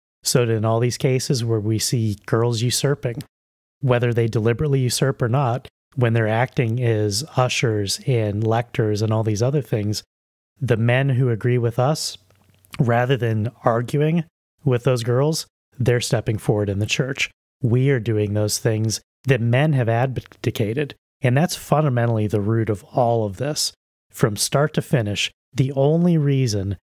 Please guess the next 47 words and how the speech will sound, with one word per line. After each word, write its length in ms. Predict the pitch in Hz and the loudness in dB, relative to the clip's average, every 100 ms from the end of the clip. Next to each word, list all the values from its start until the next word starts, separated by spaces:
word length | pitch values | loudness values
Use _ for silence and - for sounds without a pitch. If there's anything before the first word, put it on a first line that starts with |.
| _ - | _ -4
that 200 | 127 117 | 0 0
a 60 | 107 | 0
girl 440 | 117 120 120 110 | 0 2 2 0
would 180 | 107 117 | 0 0
ever 460 | 127 120 117 104 - - - | 0 0 -2 -4 -6 -16 -6
write 340 | 107 110 123 | 0 2 2
a 40 | 147 | 0
book 500 | 117 127 120 - - - - - | 0 0 -2 -8 -16 -18 -10 -2
or 480 | 117 104 101 110 - - | 0 2 0 -2 -6 -4
try 260 | - 120 | 2 2
to 60 | 127 | 2
be 180 | 139 135 | 0 0
an 80 | 123 | 2
elder 500 | 117 117 120 120 139 | 0 0 0 0 0
or 140 | 104 | 0
a 80 | 101 | 0
lector 600 | 101 113 - 120 110 104 _ _ - | 0 -2 0 0 0 -2 _ _ -2
or 300 | 113 110 - | 0 -2 0
any 200 | 156 170 | 2 2
of 100 | 175 | 2
the 140 | 123 117 | 2 0
other 200 | 113 110 | 0 -2
things 420 | - 113 107 98 | -2 -2 0 -2
that 100 | 107 | 0
goes 300 | 113 107 107 | 0 0 0
on 340 | 113 107 104 - _ _ - | 0 0 -2 -6 _ _ -2
is 320 | 127 107 120 - | 0 0 -2 0
if 320 | 139 - - - | 0 0 -8 -2
a 100 | 113 | 0
man 380 | 104 110 113 107 | 2 2 2 0
has 220 | 107 - | -2 -2
failed 420 | - 110 104 95 | 0 0 0 -4
to 120 | - | -6
do 260 | 92 104 101 | -2 -2 -2
so. 360 | - 120 135 - _ _ _ _ _ | -2 -4 -6 -10 _ _ _ _ _
And 280 | 135 117 110 | 0 0 0
by 320 | 113 110 107 | 0 2 0
our 220 | 123 120 127 | 0 -2 0
publishing 500 | 143 143 151 135 113 | 0 0 0 0 0
house 320 | 117 110 - | 0 0 -4
publishing 540 | - 117 131 - 127 | -2 0 0 -2 0
all 100 | 123 | 0
these 200 | 123 113 | 0 0
books 260 | 117 123 - | 0 -2 -2
by, 180 | 123 113 | -2 -2
by 300 | 120 120 110 | 0 0 0
girls, 460 | 147 131 104 98 | 2 2 0 -4